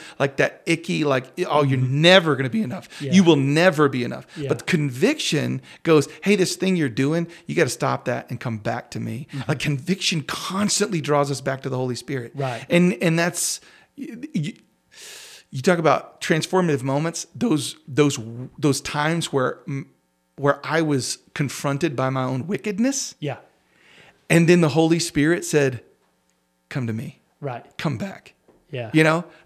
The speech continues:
Speaker 1: those, man, those matter.
Speaker 2: Mm-hmm.
Speaker 1: Y-, they can't happen unless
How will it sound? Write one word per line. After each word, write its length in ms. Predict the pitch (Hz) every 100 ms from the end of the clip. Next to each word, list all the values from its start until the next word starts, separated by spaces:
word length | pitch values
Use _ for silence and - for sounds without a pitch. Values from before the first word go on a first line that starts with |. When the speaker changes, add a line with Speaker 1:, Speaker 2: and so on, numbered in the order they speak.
| -
Speaker 1:
those, 380 | 185 294 170 131
man, 560 | 147 165 151 135 190 -
those 300 | 196 285 175
matter. 520 | 131 135 220 170 120 -
Speaker 2:
Mm-hmm. 200 | 123 117
Speaker 1:
Y-, 400 | 107 - - 185
they 120 | 147
can't 380 | - - 233 -
happen 460 | 175 151 - 113 139 _ _ _ _ _ -
unless 500 | 147 147 135 -